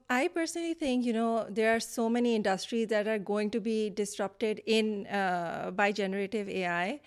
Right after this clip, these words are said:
and, uh, that can be used very positively. Uh, you know, there's a thing called structured disruption,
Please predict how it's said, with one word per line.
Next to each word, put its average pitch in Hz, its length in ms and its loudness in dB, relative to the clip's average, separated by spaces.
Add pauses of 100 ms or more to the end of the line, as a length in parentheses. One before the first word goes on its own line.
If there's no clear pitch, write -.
(320)
and, 208 420 2
uh, 190 500 2
that 202 260 0
can 233 200 2
be 220 300 0
used 214 440 -2
very 208 260 4
positively. 220 920 0 (180)
Uh, 196 60 0
you 196 180 -2
know, 196 160 -2
there's 202 240 0
a 208 60 -2
thing 214 240 -2
called 202 200 0
structured 202 520 -4
disruption, 262 720 -2